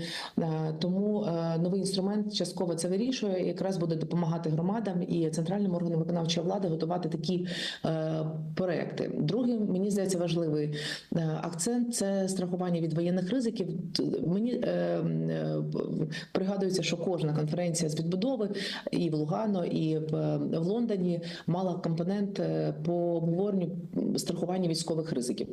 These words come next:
Е, але я, я вже б сказала, що, е, на цій третій конференції відбулася певна еволюція,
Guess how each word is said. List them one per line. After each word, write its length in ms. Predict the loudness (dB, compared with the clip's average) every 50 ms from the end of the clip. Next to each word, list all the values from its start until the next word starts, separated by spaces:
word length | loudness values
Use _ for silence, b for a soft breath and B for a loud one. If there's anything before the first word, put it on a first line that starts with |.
| B B B B B B B B
Е, 340 | 0 0 2 2 2 0 0
але 360 | 0 0 0 0 0 0 0 0 0 2 2
я, 160 | 2 0 0
я 180 | 0 2 2
вже 140 | 2 0 0
б 60 | 0
сказала, 380 | -2 -2 -2 0 0 0 0 0
що, 520 | 0 0 0 2 2 2 0 0 0 0 0 0
е, 220 | 0 2 2 0
на 80 | 0 0
цій 180 | 0 0 0
третій 320 | 0 0 0 0 0 -2 -2
конференції 640 | -2 -2 -2 0 0 0 0 0 0 0 0 2
відбулася 460 | 2 2 2 2 2 2 0 0 -2 -2
певна 280 | -2 0 0 2 2 2
еволюція, 800 | 2 2 2 2 2 2 0 0 0 0 0 2 2 0 -2